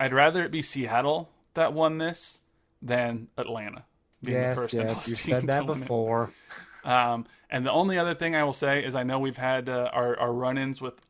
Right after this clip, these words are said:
Speaker 1: Austin fans, as you know, over the last year and a half, uh,
Speaker 2: No,
Speaker 1: because
Speaker 2: not,
Speaker 1: they're the
Speaker 2: we're
Speaker 1: new
Speaker 2: not
Speaker 1: Atlanta.
Speaker 2: engaging with that.
Speaker 1: They have made enemies of the entire league.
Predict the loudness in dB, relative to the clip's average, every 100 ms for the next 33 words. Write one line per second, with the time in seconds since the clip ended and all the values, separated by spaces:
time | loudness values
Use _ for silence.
0 | -2 0 0 -4 -6 -4 -6 -6 -6 -10
1 | -14 -20 _ -8 -8 -6 -6 -4 -4 -6
2 | -8 -4 -4 -4 -6 -18 _ _ -6 -4
3 | -2 -2 -2 -2 -8 _ _ _ -6 0
4 | 0 -2 -4 -2 -2 -2 -2 0 2 2
5 | 2 0 0 -2 -4 -2 -2 -4 _ _
6 | _ _ _ -16 -6 -2 2 2 0 -2
7 | -10 _ -14 -4 0 2 0 0 -2 -4
8 | -2 -2 -2 -6 -10 -4 -4 -4 -6 -8
9 | -6 -4 -4 -6 -10 -4 -4 -4 -10